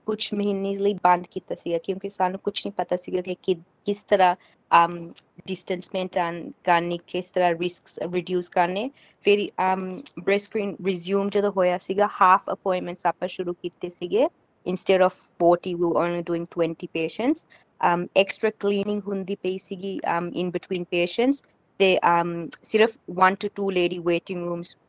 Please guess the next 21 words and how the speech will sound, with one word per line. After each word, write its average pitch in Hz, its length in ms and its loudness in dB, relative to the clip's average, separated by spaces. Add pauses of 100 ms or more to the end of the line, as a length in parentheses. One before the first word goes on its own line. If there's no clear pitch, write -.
(320)
ਅਮ, 160 220 -4
ਵੇਟ 165 200 2
ਕਰਦੇ 160 380 0
ਹੁੰਦੇ 160 280 -4
ਸੀਗੇ। 214 360 0 (640)
At 214 60 2 (100)
the 240 100 4
moment 240 460 0
numbers 214 420 0 (720)
increase 233 440 0
ਕਰਦੇ 208 320 0
ਪਏ 208 220 0
ਅਸੀਂ, 254 300 -4 (300)
ਲੇਕਿਨ 196 360 0 (220)
ਉਹ 202 220 6 (100)
ਐਕਸਟਰਾ 208 420 2
ਕਲੀਨਿੰਗ 196 440 -2
ਲਈ 190 160 0
ਕੁਛ - 460 -8
ਟਾਈਮ 180 280 2
ਲੱਗੇਗਾ। 165 480 -4